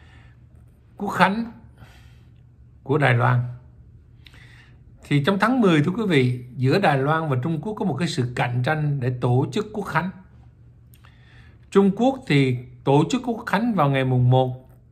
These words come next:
tháng mười hàng năm, là lúc đó họ đã chiếm trọn lục địa và họ ban bố hiến pháp. Chọn ngày mùng một tháng mười làm ngày Quốc Khánh, đó là phía Trung Quốc. Còn bên phía của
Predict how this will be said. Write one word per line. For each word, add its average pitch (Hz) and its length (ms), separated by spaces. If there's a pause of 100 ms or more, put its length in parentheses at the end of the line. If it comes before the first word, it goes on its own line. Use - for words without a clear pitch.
(280)
tháng 196 240
mười 139 360 (460)
hàng 127 260
năm, 147 260 (880)
là 135 180
lúc 202 280
đó 196 240
họ 143 260
đã 123 440 (100)
chiếm 226 140 (100)
trọn 127 300
lục 131 160
địa 117 320
và 107 140
họ 123 100
ban 156 340
bố 185 260 (120)
hiến 208 120
pháp. 190 200 (1400)
Chọn 127 260
ngày 135 120
mùng 127 240
một 131 320
tháng 202 220
mười 131 360 (760)
làm 123 160
ngày 123 200
Quốc 175 100
Khánh, 180 400
đó 160 100
là 139 220
phía 160 160
Trung 147 140
Quốc. 165 200 (1600)
Còn 151 280
bên 196 160
phía 240 280
của 147 280